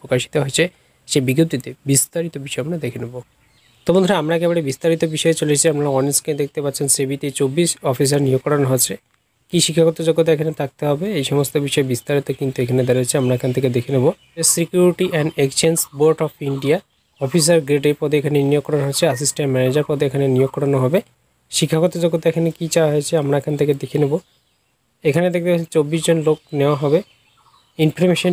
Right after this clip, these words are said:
টেকনোলজি শাখায়। তো এখানে পদের নাম দেওয়া রয়েছে, ইনফরমেশন টেকনোলজি শাখায় নিয়োগ করানো হচ্ছে। ইঞ্জিনিয়ারিংয়ে যে কোনো শাখায় ডিগ্রি কোর্স পাসরা আবেদন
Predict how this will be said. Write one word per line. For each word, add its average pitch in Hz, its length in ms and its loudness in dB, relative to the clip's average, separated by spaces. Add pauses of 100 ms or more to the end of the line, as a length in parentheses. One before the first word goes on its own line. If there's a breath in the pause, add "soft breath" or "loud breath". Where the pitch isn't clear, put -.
(100)
টেকনোলজি 160 500 0 (100)
শাখায়। 117 280 -4 (440)
তো - 120 -12
এখানে 147 260 2
পদের 143 260 0
নাম 147 160 0
দেওয়া 147 160 2
রয়েছে, 143 220 -2 (400)
ইনফরমেশন 156 520 0
টেকনোলজি 139 460 -2
শাখায় 139 320 -2
নিয়োগ 127 200 0
করানো 143 260 0
হচ্ছে। 135 200 -4 (440)
ইঞ্জিনিয়ারিংয়ে 185 640 2
যে 151 140 0
কোনো 180 120 0 (100)
শাখায় 123 300 -4 (380)
ডিগ্রি 160 500 0
কোর্স 190 180 -2 (160)
পাসরা 160 340 2 (400)
আবেদন 143 260 4